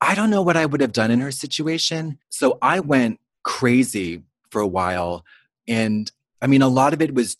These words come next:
due to drugs, but a lot of it can't be summed up as, like,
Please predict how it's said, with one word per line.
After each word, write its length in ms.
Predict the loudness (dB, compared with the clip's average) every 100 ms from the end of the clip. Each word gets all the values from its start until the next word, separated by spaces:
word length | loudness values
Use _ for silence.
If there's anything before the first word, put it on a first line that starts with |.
| -8
due 180 | -6
to 140 | -4 -6
drugs, 580 | -4 -4 -4 -4 -8 -16 -20 -20 _ _
but 180 | -2 -2 -6 -6
a 80 | -2
lot 480 | -2 -2 0 -2 -2
of 160 | -4
it 220 | -4 -4 -8 _
can't 420 | -8 0 0 0 0
be 460 | 2 2 0 -4 -12 _ _ -14
summed 380 | -6 0 2 0
up 180 | 0
as, 240 | 0 -2 -2
like, 260 | -4 -4